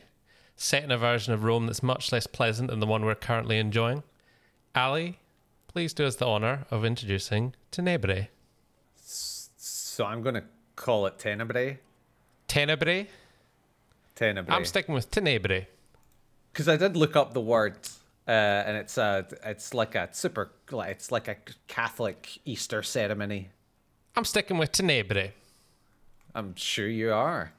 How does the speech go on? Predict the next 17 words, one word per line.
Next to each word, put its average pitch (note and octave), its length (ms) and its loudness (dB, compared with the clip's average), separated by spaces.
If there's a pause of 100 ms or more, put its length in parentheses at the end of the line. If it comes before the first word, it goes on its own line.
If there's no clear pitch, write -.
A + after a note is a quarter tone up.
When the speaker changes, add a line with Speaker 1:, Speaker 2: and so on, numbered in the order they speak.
(560)
Speaker 2:
Tenebre, D#3+ 720 4
uh, A#2 380 4
<laughs> - 40 -8
tells B2+ 200 2
the B2 80 2
story B2+ 380 6
of A#2+ 460 6 (1900)
Peter E3+ 260 4
Neal, D#3 340 4
an C3 120 2
American B2 460 2
writer B2 380 0
who A2+ 720 -2 (460)
gets - 340 2
involved A2+ 920 0 (160)
in G#2+ 500 -6 (180)
a G#2 640 -4